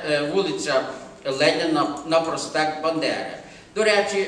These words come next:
на цій вулиці знаходилося приміщення К Г Б. І щоб К Г Б,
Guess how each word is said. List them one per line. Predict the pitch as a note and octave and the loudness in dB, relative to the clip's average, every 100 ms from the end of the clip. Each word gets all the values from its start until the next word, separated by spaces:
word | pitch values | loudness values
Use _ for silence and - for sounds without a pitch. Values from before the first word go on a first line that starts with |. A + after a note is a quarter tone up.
| - | -2
на | F3 | -4
цій | F3+ G#3+ | -4 -4
вулиці | G3+ F#3 A3+ A#3+ A3+ A3 | -2 0 0 -2 -4 -8
знаходилося | - E3 D#3 G3 F#3+ G3 F#3+ F#3+ | -4 -4 0 -2 0 -2 -2 -6
приміщення | - D#3+ D#3+ F3 E3+ F3 D#3+ E3 E3 | -4 -2 -2 -2 -4 -6 -2 -2 0
К | |
Г | D#3+ E3+ | 4 4
Б. | E3+ C#3 - - - - - - | 4 0 -2 -8 -14 -18 -20 -8
І | F#3 | -2
щоб | F#3 G#3 - | 0 0 -2
К | F#3+ | 0
Г | F3+ F3+ - | 4 4 2
Б, | G3+ G3+ | 2 2